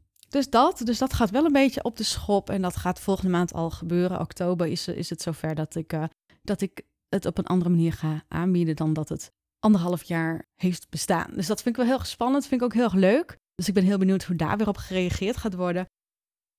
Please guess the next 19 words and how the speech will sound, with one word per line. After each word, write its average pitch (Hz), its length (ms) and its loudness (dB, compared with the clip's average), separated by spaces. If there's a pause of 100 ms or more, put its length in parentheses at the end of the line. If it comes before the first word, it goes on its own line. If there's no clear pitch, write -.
En 226 80 2
misschien 277 300 4
is 277 60 4
het - 100 -2
heel 277 100 2
handig 247 240 0
even 220 220 0
om 220 100 0
te 208 120 -2
vertellen 185 440 -4
welke 214 340 0
afleveringen 208 600 0
jij 185 160 -4
dus 175 200 -6 (300)
in 220 140 2
het 202 120 -4
derde 233 260 0
seizoen 185 480 -2
allemaal 185 520 2